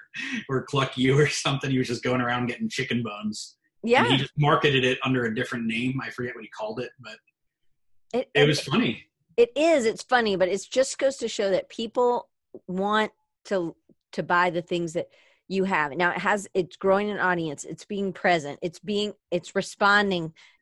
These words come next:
Speaker 2: to, um, their, when they post on your post. And so the question Doc had a while ago was, um,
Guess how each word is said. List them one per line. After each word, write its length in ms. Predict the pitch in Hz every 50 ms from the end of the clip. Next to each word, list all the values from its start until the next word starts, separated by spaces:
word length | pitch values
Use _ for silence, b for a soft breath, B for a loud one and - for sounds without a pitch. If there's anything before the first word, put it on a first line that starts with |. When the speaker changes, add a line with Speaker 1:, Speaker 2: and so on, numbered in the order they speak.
| _ -
Speaker 2:
to, 300 | - 196 180 180 165 - - -
um, 460 | 170 165 160 156 151 151 151 147 - _ _ _ B B B B B B _ _ _ _ _ -
their, 220 | 202 196 175 180 _ _ _ _ _ -
when 240 | 170 202 185 185
they 120 | 185 175 170
post 480 | 165 - 220 185 190 180 - - - -
on 200 | 185 190 175 170
your 200 | 175 175 170 170
post. 500 | 170 - 190 160 147 139 139 - - _ - -
And 220 | 220 214 202 -
so 320 | - - 233 220 208 - - - - - -
the 340 | 190 175 - 208 196 190 190 190
question 360 | - 269 302 - - 269 254
Doc 280 | 220 220 202 196 - -
had 260 | 202 180 180 175 - -
a 60 | 185
while 280 | 175 175 175 170 160 156
ago 260 | 151 135 143 135 151
was, 560 | 165 135 170 185 180 165 151 147 156 180 - B B B B B B B B _ _ - -
um, 240 | 202 180 175 170